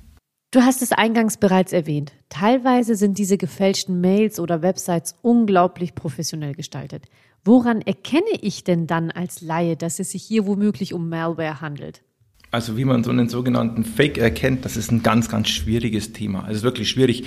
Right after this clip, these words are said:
Speaker 2: Ähm, manchmal erkennt man es an der Kopfzeile der U R L.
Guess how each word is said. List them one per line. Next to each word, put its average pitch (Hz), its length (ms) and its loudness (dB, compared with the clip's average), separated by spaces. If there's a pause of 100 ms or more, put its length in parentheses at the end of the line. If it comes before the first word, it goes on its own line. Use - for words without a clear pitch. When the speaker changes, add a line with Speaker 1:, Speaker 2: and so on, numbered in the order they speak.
(380)
Speaker 2:
Ähm, 113 460 4
manchmal 127 480 2
erkennt 143 320 0
man 123 120 0
es - 60 -6
an 117 140 0
der 113 80 2
Kopfzeile 120 640 -2
der 117 160 0
U 113 160 0
R 104 160 2
L. 156 360 -2